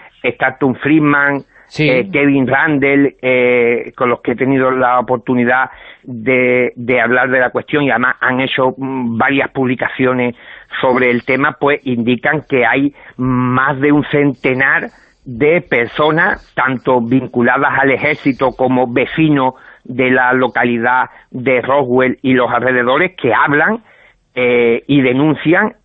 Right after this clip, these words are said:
Speaker 1: eh, lo, lo, lo que estás comentando, que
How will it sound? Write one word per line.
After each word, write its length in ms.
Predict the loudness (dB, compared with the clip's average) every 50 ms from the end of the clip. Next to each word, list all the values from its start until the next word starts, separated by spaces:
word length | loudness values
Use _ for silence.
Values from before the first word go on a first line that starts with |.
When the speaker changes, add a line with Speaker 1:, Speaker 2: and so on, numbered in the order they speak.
| _
Speaker 1:
eh, 500 | -2 0 2 2 2 2 2 2 0 0 2
lo, 300 | 2 2 2 0 0 _ _
lo, 220 | -2 -2 -2 -2 -2 -6 _
lo 220 | -2 -2 -2 -2
que 80 | -4 -6
estás 260 | -4 -4 -6 -6 -2
comentando, 760 | -2 -2 -2 -2 -2 -2 -2 -2 0 0 2 2 0 0 -2 _
que 260 | -4 -2 0 0 -2